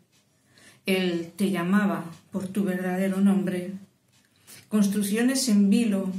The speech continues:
sostenidas apenas por el temblor de un beso en la memoria,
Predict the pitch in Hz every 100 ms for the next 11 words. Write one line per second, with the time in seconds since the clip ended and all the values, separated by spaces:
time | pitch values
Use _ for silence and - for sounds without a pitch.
0 | - _ - - 196 - 170 180 202 196
1 | 196 165 - 190 190 175 170 - 175 170
2 | 165 175 170 180 185 185 180 185 180 175
3 | 196 196 180 170 160 160 165 190 202 190